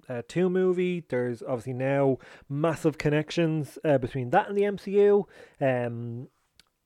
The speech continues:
and I, I don't even actually know if any of that is actually true, 'cause I've just kinda heard things, and I've seen stuff online, but I don't know. I've asked people, and people are like, mm, like,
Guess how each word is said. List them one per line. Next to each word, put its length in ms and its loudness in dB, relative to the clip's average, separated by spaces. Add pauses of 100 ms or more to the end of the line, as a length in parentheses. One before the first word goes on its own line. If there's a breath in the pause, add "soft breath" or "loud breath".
and 100 -8
I, 220 -6
I 60 0
don't 160 -2
even 140 0
actually 180 -4
know 140 2
if 120 -10
any 140 -2
of 100 -2
that 60 -10
is 60 -14
actually 200 -12
true, 300 2
'cause 120 -4
I've 100 2
just 140 -4
kinda 220 -8 (200)
heard 280 -2
things, 180 -8
and 60 -4
I've 100 -4
seen 240 -6
stuff 180 -6
online, 360 4
but 80 0
I 40 0
don't 220 0
know. 260 6 (260 loud breath)
I've 100 2
asked 240 4
people, 320 6
and 240 2
people 220 0
are 100 2
like, 160 0 (120)
mm, 380 -6 (420)
like, 360 -6